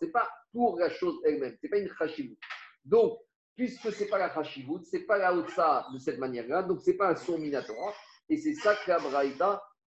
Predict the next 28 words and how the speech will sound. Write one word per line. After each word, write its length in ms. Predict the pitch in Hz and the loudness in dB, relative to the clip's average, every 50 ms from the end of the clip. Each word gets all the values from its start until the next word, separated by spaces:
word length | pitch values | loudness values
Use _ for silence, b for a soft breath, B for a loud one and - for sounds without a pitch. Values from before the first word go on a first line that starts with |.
| _ | _
elle 340 | - 180 180 175 160 156 - - 147 135 | -2 0 2 2 2 0 -2 -4 -8 -8
dit. 320 | 131 139 135 127 113 - - _ _ _ _ _ _ | -8 -10 -12 -12 -12 -14 -18 _ _ _ _ _ _
Et 120 | 170 180 180 | 2 2 4
donc, 280 | 151 214 240 226 - | 4 4 4 4 2
par 140 | - 165 - | -2 -4 -2
conséquent, 460 | - 165 160 - 147 - - 202 208 | -2 -6 -6 -6 -8 -4 0 0 0
il 100 | 185 170 | 0 -2
a 60 | 165 | -2
dit 100 | 147 165 | -4 0
Rav 160 | 151 156 143 131 | -2 -2 0 -2
Zilberstein, 420 | 143 139 202 196 - - 196 196 | -2 -2 -2 -4 -2 -4 -4 -4
de 100 | 180 165 | 0 0
la 80 | 156 165 | 0 0
même 80 | 170 | 0
manière, 260 | 170 165 165 160 147 | -2 -2 -2 -2 -2
le 120 | 135 143 131 | 0 0 2
masque, 300 | 143 196 240 - - - _ _ _ _ _ _ _ | 4 2 2 2 -2 -12 _ _ _ _ _ _ _
c'est 180 | _ - 277 - | _ -8 -4 4
pas 220 | - 320 311 - | 4 4 4 4
chashou 340 | - 254 214 - 254 269 254 | 0 0 0 0 -2 2 4
en 140 | 233 214 190 | 4 4 2
soi. 400 | - 190 196 185 170 - - - _ _ | 2 2 2 2 2 0 -6 -16 _ _
C'est 220 | _ _ - 294 302 | _ _ 0 0 0
pour 260 | - - 285 262 247 | 2 2 0 0 2
éviter 520 | 240 247 214 220 220 196 - - 254 269 | 0 -2 -2 -4 -6 -8 -8 -6 -6 -4
d'avoir 540 | 262 - 233 202 190 208 240 233 220 220 180 | 0 2 2 2 4 4 4 4 4 2 2
des 300 | 175 196 190 185 180 180 | 4 4 6 6 4 0
microbes 640 | 180 180 175 175 - - 160 220 233 226 196 - - | -4 -6 -8 -8 -8 -2 2 2 2 2 2 -4 -6